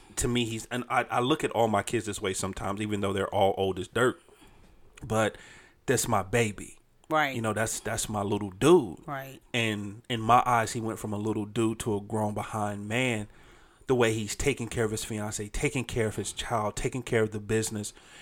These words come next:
Speaker 1: because he hasn't had time to stop.
Speaker 2: To stop. And what do you do when your dream, when your gifting, when your business, when in your purpose is your baby?
Speaker 1: Yeah.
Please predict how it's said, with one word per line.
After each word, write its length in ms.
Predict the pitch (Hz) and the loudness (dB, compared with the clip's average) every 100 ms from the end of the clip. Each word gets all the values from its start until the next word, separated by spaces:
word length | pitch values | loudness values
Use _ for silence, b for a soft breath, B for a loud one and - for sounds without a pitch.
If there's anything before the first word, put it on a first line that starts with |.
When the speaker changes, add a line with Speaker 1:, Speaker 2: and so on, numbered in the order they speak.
| b b | b b
Speaker 1:
because 300 | 120 135 117 | -2 2 2
he 100 | 139 | 2
hasn't 280 | 139 120 113 | 4 4 2
had 220 | 120 104 - | -2 -4 -4
time 400 | - 120 110 98 | 0 2 2 0
to 80 | |
stop. 400 | - - 107 - - - | -6 -6 -8 -12 -18 -12
Speaker 2:
To 100 | 165 | -8
stop. 320 | - 185 175 - | -2 2 2 4
And 180 | 175 170 - - | 4 4 4 -14
what 240 | 156 214 | 6 8
do 60 | 294 | 10
you 200 | 277 269 | 8 6
do 560 | 175 170 208 175 151 143 B B B - | 4 2 6 8 6 4 B B B -10
when 480 | 156 180 180 175 | 6 10 10 10
your 640 | 170 175 170 160 156 151 151 _ _ - 156 | 10 10 12 12 10 6 2 _ _ -20 -4
dream, 800 | - 175 233 247 151 123 123 - _ _ - - _ - - | 2 8 8 10 6 4 -6 -12 _ _ -20 -20 _ -20 0
when 320 | 170 190 180 | 10 10 12
your 480 | 175 170 160 143 - _ _ _ _ _ 143 | 12 12 10 6 0 _ _ _ _ _ -6
gifting, 760 | - 226 - - 151 127 113 - b b | 6 6 6 2 0 0 -6 -10 b b
when 240 | 160 180 | 10 12
your 180 | 170 156 | 12 8
business, 880 | 135 - - 196 180 147 139 127 - | 6 0 6 8 8 4 0 -2 0
when 220 | 160 160 | 4 6
in 120 | 156 | 6
your 160 | 156 147 | 4 2
purpose 640 | - - 233 - 170 - - | 0 4 4 4 0 0 4
is 220 | 160 147 | 4 6
your 100 | 147 | 2
baby? 520 | 143 262 320 110 95 - | 6 6 6 2 -8 -8
Speaker 1:
Yeah. 360 | 139 135 117 | 0 2 2